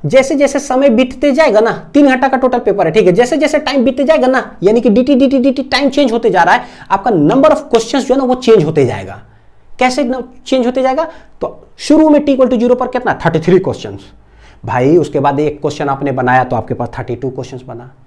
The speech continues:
तो टाइम पास होते जा रहा है, क्वेश्चंस बनते जा रहा, बनते जा रहा, बनते जा रहा, तीन बना, चार बना, पाँच बजा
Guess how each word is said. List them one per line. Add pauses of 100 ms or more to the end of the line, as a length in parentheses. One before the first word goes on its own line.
(120)
तो
टाइम
पास
होते
जा
रहा
है,
क्वेश्चंस
बनते
जा
रहा,
बनते
जा
रहा,
बनते
जा
रहा, (340)
तीन
बना,
चार
बना,
पाँच
बजा